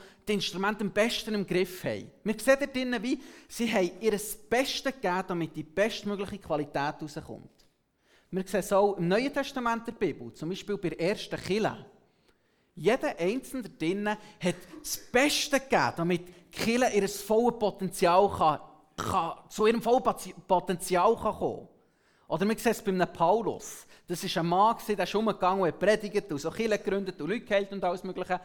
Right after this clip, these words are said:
Und hey, wenn sich der auf eine Predigt vorbereitet hat, wir sehen das in Athen, der ist jetzt erst durch die ganze Stadt durchgegangen, hat überlegt, hm, wie könnte ich jetzt da einen guten Einstieg finden und alles.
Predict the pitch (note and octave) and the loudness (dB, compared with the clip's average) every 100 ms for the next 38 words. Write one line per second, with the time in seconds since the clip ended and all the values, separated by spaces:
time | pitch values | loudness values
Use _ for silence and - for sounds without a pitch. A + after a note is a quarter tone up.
0 | - - - - G3 F#3 - - _ _ | -10 -20 -8 2 2 2 -8 -20 _ _
1 | _ _ _ F#3 A#3+ G#3+ - D3+ B3 D4+ | _ _ _ 2 4 4 0 0 4 4
2 | A3 - A#3 C4 F3 G3+ A#3+ C4 C4 B3+ | 2 2 2 2 -2 4 4 6 4 2
3 | B3+ G3 F#3+ G3 G3+ G#3 - F#3 D3+ E3+ | 0 -2 -2 -2 -2 -2 -2 -4 -2 -6
4 | E3 G#3+ A#3 G3 A3 G3+ - A#3 - F#3+ | 0 2 2 2 -2 -6 -4 -4 -2 -8
5 | E3 G3+ A#3 - - - B3+ B3+ B3 A#3 | -4 -4 -4 -6 -4 0 0 0 -4 -4
6 | A#3 A3 A3 G3+ F3+ E3 G3+ A3 G#3+ B3+ | -2 -2 -2 -4 -6 -4 -2 -2 -2 -2
7 | B3 A#3 G#3 B3 A#3+ A#3 - A#3+ A3+ A#3 | 0 0 0 -4 -6 -12 -2 0 0 -2
8 | A#3+ A#3 G3+ B3+ - B3 A#3+ - A#3 A#3 | -2 0 0 0 -2 -4 -6 -6 -6 -4
9 | A3+ G#3+ G3+ G#3 | -2 2 2 0